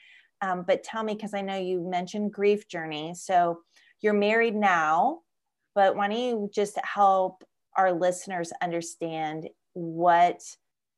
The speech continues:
your deep season of grief was like and what that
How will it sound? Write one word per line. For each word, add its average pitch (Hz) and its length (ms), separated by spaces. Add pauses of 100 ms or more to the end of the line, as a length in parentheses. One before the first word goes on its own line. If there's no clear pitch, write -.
(120)
your 170 220
deep 165 320
season 156 440
of 143 160
grief 156 640 (240)
was 160 240
like 151 500 (140)
and 156 300 (440)
what 170 280
that 139 240